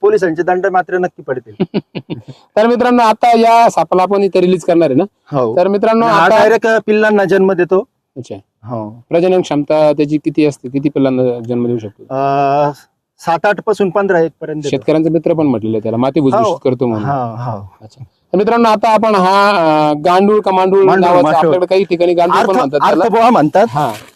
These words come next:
Speaker 2: तर, अ, दोन पकडलेले आहेत अमित भैयाने आणि दोन्ही जवळपास, अ, सेम आहेत.
Speaker 1: आणि आ-, अजून एक सांगायचं तुम्हाला, याचं जे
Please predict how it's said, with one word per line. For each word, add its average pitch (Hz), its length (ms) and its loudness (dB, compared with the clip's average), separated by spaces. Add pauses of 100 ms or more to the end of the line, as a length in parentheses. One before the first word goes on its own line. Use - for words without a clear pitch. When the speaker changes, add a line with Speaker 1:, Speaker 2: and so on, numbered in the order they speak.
(340)
Speaker 2:
तर, 170 120 2
अ, 180 260 4
दोन 220 400 2
पकडलेले 214 380 2
आहेत 190 120 0
अमित 180 260 0
भैयाने 156 340 4 (340)
आणि 180 320 2
दोन्ही 208 300 2
जवळपास, 220 440 0
अ, 190 400 4
सेम 202 240 0
आहेत. 180 140 2
Speaker 1:
आणि 185 120 0
आ-, 226 160 0 (140)
अजून 240 280 0
एक 247 100 0
सांगायचं 208 480 2
तुम्हाला, 190 320 2 (680)
याचं 190 260 -2
जे 240 500 2